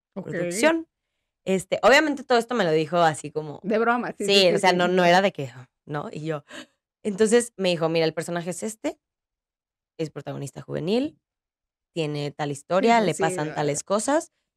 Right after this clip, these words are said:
Speaker 2: Y entonces mi manager me volteó a ver así de que, <laughs> de que, "No la riegues, por favor". O sea, porque yo, yo muy fiel al, ay, perdón, le vuelvo a pegar yo.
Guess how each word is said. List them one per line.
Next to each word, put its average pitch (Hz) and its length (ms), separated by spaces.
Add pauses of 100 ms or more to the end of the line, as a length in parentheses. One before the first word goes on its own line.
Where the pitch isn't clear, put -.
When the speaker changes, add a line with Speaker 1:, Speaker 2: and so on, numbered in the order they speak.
(420)
Speaker 2:
Y 160 60
entonces 180 340
mi 190 140
manager 190 360
me 175 100
volteó 151 220
a 151 40
ver 160 80
así 160 180
de 160 120
que, - 180 (220)
<laughs> - 140
de 185 200
que, 180 160
"No 185 180
la 208 160
riegues, 208 440
por 214 160
favor". 160 480
O 170 40
sea, 156 240 (280)
porque 143 640 (800)
yo, 190 460 (240)
yo 208 220
muy 233 240
fiel 214 300
al, 185 160
ay, 175 140
perdón, 143 420
le 147 200
vuelvo 151 280
a - 20
pegar 151 320
yo. 139 200